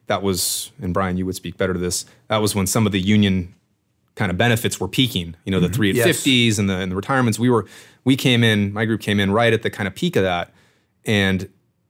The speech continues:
Speaker 1: now things are completely different. For the first time, it's like what I tell our new guys, for the first time in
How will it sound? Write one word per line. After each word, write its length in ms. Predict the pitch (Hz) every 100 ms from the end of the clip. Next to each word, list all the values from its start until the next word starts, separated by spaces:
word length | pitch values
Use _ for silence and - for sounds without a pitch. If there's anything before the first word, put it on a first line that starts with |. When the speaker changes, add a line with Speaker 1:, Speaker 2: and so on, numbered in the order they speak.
| _
Speaker 1:
now 260 | 110 113 135
things 240 | 131 107
are 60 | 95
completely 400 | 98 87 101 95
different. 400 | 101 147 101 87
For 100 | -
the 60 | 95
first 320 | - 113 -
time, 400 | 110 95 90 95
it's 140 | 101 95
like 140 | 90
what 100 | 90
I 40 |
tell 160 | 95 98
our 120 | 113
new 100 | 92
guys, 240 | 90 90 - _ _ _ _ _ - -
for 100 | 110
the 80 | 104
first 300 | 135 123 -
time 260 | 113 107
in 280 | 104 98